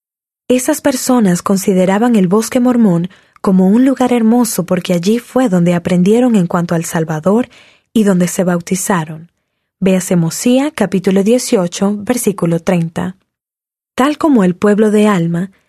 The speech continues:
sentimos gozo cuando esperamos con ansias ser bautizados o al recordar cuando fuimos bautizados. Como esas personas, cuando somos bautizados,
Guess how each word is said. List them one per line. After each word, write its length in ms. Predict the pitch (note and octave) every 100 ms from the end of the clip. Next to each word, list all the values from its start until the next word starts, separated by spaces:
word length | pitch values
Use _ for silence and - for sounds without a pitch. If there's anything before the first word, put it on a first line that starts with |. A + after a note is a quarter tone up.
| _ _
sentimos 560 | - G#3+ F#3+ D4+ E4+ D#4+
gozo 400 | A3 A3+ A#3+ A#3
cuando 240 | G3+ F3+
esperamos 640 | F3 - F3+ F#3+ A#3 B3+
con 180 | - B3
ansias 420 | A#3+ A3+ - F3+
ser 200 | E3+ F3+
bautizados 800 | F3+ E3+ F3+ F3 A3+ A#3+ B3+ C4 - - _ -
o 120 | A3
al 140 | G3+
recordar 580 | G3 G3 G3 F#3 G#3+ C#4
cuando 260 | - C#4+ C#4
fuimos 420 | - F3+ E3 E3+
bautizados. 960 | F3+ F3 F#3 - F#3 D#3+ E3 F#3 - _ _ _ _ _ _ -
Como 260 | G#3 F#3+
esas 260 | F#3 G3+ F#3+
personas, 680 | G3 F3 - G#3+ A3 A#3 - _ _ _
cuando 240 | G#3+ G3+
somos 320 | F#3 D#4 E4 D#4+
bautizados, 800 | A#3 F#3+ F#3+ - G#3 G#3+ A3+